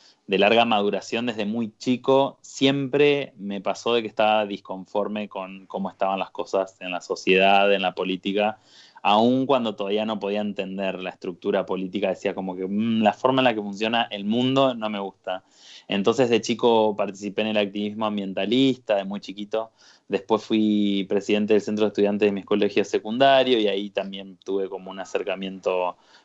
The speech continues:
muy fuerte a, a la política, más como la conocemos cuando decimos la palabra política. Eh, y después me distancié un poco y cuando vine a Buenos Aires y salí del closet, enseguida identifiqué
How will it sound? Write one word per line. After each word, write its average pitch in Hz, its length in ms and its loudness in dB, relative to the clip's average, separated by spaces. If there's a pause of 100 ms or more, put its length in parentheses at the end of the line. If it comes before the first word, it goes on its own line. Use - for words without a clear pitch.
(140)
muy 104 260 6
fuerte 98 760 0
a, 87 560 -6
a 92 60 -6
la 92 180 -2
política, 90 1080 -2 (280)
más 92 300 -6
como 95 240 -4
la 90 140 0
conocemos 92 500 0
cuando 90 200 -6
decimos 92 320 -4
la 90 120 -2
palabra 95 340 2
política. 101 600 -2 (580)
Eh, 98 720 4
y 107 60 -6
después 147 220 2
me 175 80 2
distancié 151 400 0
un 160 120 -4
poco 175 520 0 (180)
y 110 160 -10
cuando 110 280 -6
vine 127 180 -6
a 131 40 0
Buenos 127 300 -8
Aires 135 240 -2
y 123 80 -10
salí 117 280 -6
del 120 160 -8
closet, 135 500 -2
enseguida 104 560 0
identifiqué 104 720 2